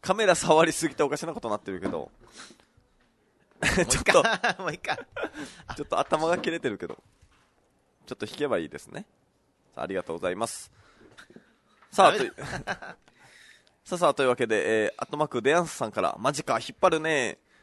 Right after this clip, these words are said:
Speaker 1: チョメノスケさん、今日のおパンテの色、いや、気になってないでしょ。<laughs>」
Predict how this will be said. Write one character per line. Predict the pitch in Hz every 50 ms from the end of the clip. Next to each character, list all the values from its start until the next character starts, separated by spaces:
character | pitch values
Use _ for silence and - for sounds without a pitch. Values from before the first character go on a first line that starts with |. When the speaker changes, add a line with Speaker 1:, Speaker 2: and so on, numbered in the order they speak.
| _ _ _ _ _ -
Speaker 1:
チ | - 139
ョ |
メ | 147 151
ノ | 151 143
ス | -
ケ | - 139
さ | 143 143
ん、 | 135 131 -
今 | - 156 156
日 | 135
の | - - _
お | -
パ | - - 185
ン | 220 -
テ | - 131 117
の | 85 104 139 139
色、 | - - 110 - 143 - - -
い | 95
や、 | 113 113
気 | - - - - -
に | 247 -
な | - -
っ |
て | - -
な | - 302
い | 330
で | 247
し | - -
ょ。 | - 107 104 - - - -
<laughs>」 | - -